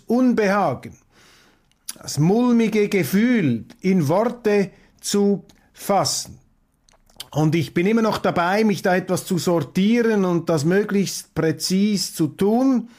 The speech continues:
In der Schweizer Ausgabe ist's mir einigermaßen gelungen. Ich nehme jetzt zum zweiten Mal <laughs> hier Anlauf am frühen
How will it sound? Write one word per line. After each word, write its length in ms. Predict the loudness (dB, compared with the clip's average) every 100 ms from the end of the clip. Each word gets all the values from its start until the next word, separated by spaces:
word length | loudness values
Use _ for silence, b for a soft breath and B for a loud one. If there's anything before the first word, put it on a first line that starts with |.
| B B B _
In 60 |
der 100 | -10
Schweizer 600 | -4 0 0 0 0 2
Ausgabe 580 | 0 0 0 0 2 2
ist's 220 | 0 0
mir 200 | 0 0
einigermaßen 800 | 2 0 0 0 2 0 -2 -2
gelungen. 440 | 0 2 2 2 0
Ich 100 | 0
nehme 240 | 0 2
jetzt 340 | 2 0 -2
zum 340 | 0 2 0 -2 B B B
zweiten 560 | -4 0 0 -2 0
Mal 140 | 0 0
<laughs> 260 | -2 -2 -4 -10 B B -2
hier 300 | 0 0 0
Anlauf 720 | 0 0 0 2 0 -2 -14 B B
am 160 | 0 0
frühen 580 | 2 2 4 2 0